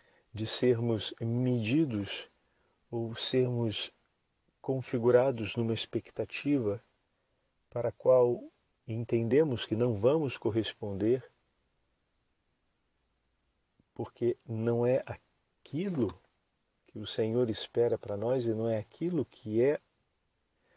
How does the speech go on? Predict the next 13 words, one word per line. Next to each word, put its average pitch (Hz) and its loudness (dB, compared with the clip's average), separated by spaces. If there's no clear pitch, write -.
a 117 -16
proposta 117 2
que 117 -10
Deus 110 -4
faz 123 2
para 110 -4
a 110 -2
nossa 110 0
vida, 131 -2
ainda 143 -2
assim 151 -2
conseguimos 127 -4
com 123 -2